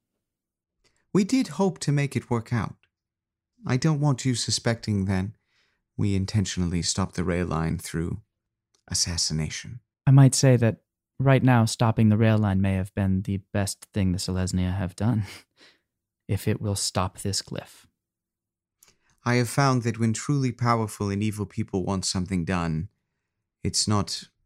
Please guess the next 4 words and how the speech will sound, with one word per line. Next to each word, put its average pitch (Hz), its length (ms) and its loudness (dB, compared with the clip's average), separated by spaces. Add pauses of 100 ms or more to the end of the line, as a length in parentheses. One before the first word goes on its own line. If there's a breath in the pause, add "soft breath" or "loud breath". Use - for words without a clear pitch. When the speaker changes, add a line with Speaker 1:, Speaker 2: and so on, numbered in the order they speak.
(680)
Speaker 1:
easily 95 420 0
stopped - 500 -4
by 80 140 -4
coincidence. - 680 -8